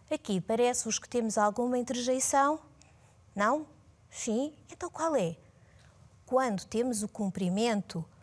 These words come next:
"Olá". Ora, muito bem. Então, digam-me, conseguiram perceber o que são as interjeições, como é que as podemos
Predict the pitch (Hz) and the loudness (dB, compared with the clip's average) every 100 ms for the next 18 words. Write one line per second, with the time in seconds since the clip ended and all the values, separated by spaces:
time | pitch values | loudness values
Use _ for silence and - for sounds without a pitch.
0 | - - - - 294 277 185 175 175 196 | -20 -20 -20 -2 2 2 2 2 4 6
1 | 196 170 165 - - _ - - - 370 | 4 2 -2 -10 -20 _ -20 -20 -8 0
2 | 330 247 151 - - 247 247 220 165 - | 0 0 -4 -6 -6 -4 -4 -4 -6 -8
3 | - - - 285 277 180 151 - - - | -14 -20 -4 -2 0 -2 -2 -14 -20 -20
4 | - - - - 226 185 165 - - - | -20 -20 -16 -4 -2 0 -4 -6 -18 -20
5 | - - 214 208 - 208 214 240 220 180 | -20 -6 -2 -2 -4 -2 0 2 2 2
6 | 175 - - 208 - 208 175 214 214 185 | -2 -10 -4 -2 -2 -2 0 2 2 0
7 | - - - - - - - - 202 - | -4 -16 -20 -20 -20 -20 -20 -8 -4 0
8 | 202 214 214 196 196 220 196 196 185 - | 2 2 0 0 -2 -2 0 0 -2 -2
9 | 185 190 190 185 - - 165 175 - 202 | 0 2 2 0 -2 -4 -4 -4 -4 -6
10 | - 202 208 202 202 | -4 -4 0 0 -2